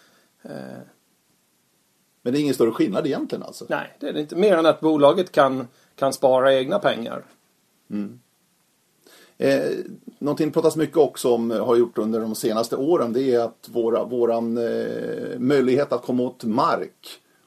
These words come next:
Speaker 2: ytor och annat,
Speaker 1: Mm.
Speaker 2: eh, där vi så smått har fått börja betala för oss för att låna mark då av, av ägaren, markägaren helt enkelt. Kommer det att förändras, tror du, när nu ett O-ringen är ett aktiebolag?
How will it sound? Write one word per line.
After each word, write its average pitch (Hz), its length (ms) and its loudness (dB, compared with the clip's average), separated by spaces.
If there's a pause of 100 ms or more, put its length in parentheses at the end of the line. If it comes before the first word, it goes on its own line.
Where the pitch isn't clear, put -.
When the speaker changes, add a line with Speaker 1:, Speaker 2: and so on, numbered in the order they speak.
(300)
Speaker 2:
ytor 131 840 0 (260)
och 131 180 4
annat, 92 480 -4 (600)
Speaker 1:
Mm. 107 500 -4
Speaker 2:
eh, 101 80 -8
där 120 240 4
vi 120 500 2 (300)
så - 160 -4
smått - 500 -6
har 151 180 2
fått 139 260 -6
börja 120 260 0
betala 135 420 -2
för 113 160 0
oss 104 140 -4
för 113 100 -4
att 110 160 -4
låna 107 420 -2
mark 202 300 -6
då 135 120 -6
av, 110 300 -2 (300)
av 180 280 2
ägaren, 120 380 0
markägaren 139 440 -2
helt - 180 -8
enkelt. - 500 -14 (220)
Kommer 147 240 -2
det 185 200 -2
att 226 100 -4
förändras, 113 360 0
tror 117 120 0
du, 101 160 -4
när 104 160 -2
nu 110 280 -2
ett - 260 -10 (320)
O-ringen 113 460 -2
är 104 140 -6
ett 98 160 -8
aktiebolag? 120 840 -2